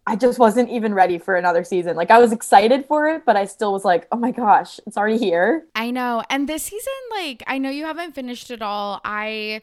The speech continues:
Speaker 2: I think I watched it over, like, two days <laughs> because it's so easy to watch.
Speaker 1: It's so easy to binge. And the episodes are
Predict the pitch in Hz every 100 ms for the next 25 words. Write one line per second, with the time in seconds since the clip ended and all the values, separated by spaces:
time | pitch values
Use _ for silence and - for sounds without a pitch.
0 | - 233 269 302 262 226 - 233 214 208
1 | 196 190 151 - - 208 180 160 135 135
2 | 190 208 208 220 285 285 302 - - -
3 | - 262 233 277 190 220 226 202 214 214
4 | 196 175 254 - - - - _ 254 233
5 | 214 208 196 202 185 180 156 160 254 285
6 | - - 302 359 311 - 233 233